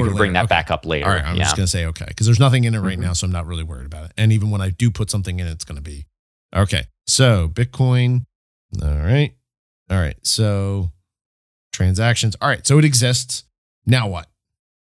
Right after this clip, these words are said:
Speaker 2: What should I do? Receive? Let's see here.
Speaker 1: So now, yeah, you would do receive, and it'll
Speaker 2: Okay.
Speaker 1: show you a Q R code and an address in,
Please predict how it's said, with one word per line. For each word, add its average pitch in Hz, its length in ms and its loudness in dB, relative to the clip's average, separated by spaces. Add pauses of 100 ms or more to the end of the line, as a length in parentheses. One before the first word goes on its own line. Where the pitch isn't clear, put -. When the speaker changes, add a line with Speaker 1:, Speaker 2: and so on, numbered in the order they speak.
(140)
Speaker 2:
What 104 100 0
should 117 120 2
I 101 100 -2
do? 82 160 -8 (140)
Receive? 151 500 0 (320)
Let's - 120 -8
see 73 100 -6
here. 92 80 -4
Speaker 1:
So 101 120 4
now, 107 300 6
yeah, 101 160 4
you 95 160 2
would 98 80 0
do 107 160 2
receive, 113 800 -2
and 107 140 4
it'll 98 140 2
Speaker 2:
Okay. 90 60 -4
Speaker 1:
show 101 280 2
you 101 240 0
a 87 40 -4
Q 120 280 2
R 107 160 6
code 101 600 0
and 90 560 0
an 90 140 0
address 85 560 0
in, 82 340 -4